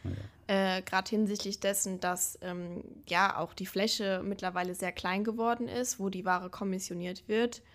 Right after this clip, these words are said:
Speaker 2: Ähm, vielleicht kannst du da auch noch mal so, äh,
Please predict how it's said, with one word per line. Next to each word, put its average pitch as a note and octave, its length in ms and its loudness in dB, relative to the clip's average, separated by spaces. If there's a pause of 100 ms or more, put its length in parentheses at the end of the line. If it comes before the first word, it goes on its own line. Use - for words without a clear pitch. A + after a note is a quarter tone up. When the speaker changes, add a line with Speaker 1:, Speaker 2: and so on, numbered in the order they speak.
(340)
Speaker 2:
Ähm, F#3+ 420 0 (100)
vielleicht G3 340 4
kannst G#3 220 -2
du G3 40 -6
da G3 220 6
auch A3 60 2
noch G3 220 -4
mal F#3+ 180 0
so, F#3+ 300 -2 (400)
äh, F#3 260 -2